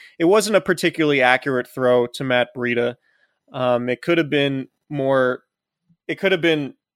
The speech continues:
more accurate, obviously, but Breida batted in the air. The, the throw to Dante Pettis, Kyle Shanahan blamed Pettis' split, which, which is essentially where Pettis aligned,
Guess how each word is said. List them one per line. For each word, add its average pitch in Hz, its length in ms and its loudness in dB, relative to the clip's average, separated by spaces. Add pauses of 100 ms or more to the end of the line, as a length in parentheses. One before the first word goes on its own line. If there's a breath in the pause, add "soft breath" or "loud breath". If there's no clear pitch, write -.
(100)
more 147 220 2
accurate, 123 360 2
obviously, 117 460 -4
but 117 240 -8
Breida 139 240 -2
batted 127 300 4
in 127 100 -8
the 123 120 -6
air. 120 200 -2
The, 135 160 -4
the 135 140 -8
throw 190 220 0
to 190 80 0
Dante 156 420 0
Pettis, 135 380 -2
Kyle 147 220 2
Shanahan 135 520 -4
blamed 127 460 0 (560 soft breath)
Pettis' 147 560 -2
split, 143 540 -2
which, 147 380 -8
which 135 220 -8
is 131 120 -6
essentially 135 640 -4
where 139 220 2
Pettis 143 380 -2
aligned, 123 680 -2